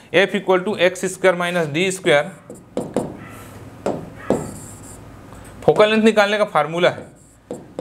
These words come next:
F equal to x स्क्वायर minus d square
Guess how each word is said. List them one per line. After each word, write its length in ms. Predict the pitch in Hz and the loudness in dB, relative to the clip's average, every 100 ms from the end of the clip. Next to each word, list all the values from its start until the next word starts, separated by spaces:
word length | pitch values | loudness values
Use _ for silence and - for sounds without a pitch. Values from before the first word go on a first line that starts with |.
| 165 | 2
F 160 | 208 208 | 4 2
equal 340 | 196 180 143 | 2 2 2
to 120 | 123 160 180 - - - - | -2 -8 -8 -16 -14 -12 2
x 280 | 160 196 - | 4 4 0
स्क्वायर 480 | 180 - 165 160 160 - - - | -2 2 4 4 0 -12 -16 -8
minus 500 | 135 139 147 160 135 | 0 0 2 0 0
d 200 | 147 196 | 0 0
square 420 | 185 170 156 151 | 0 2 4 4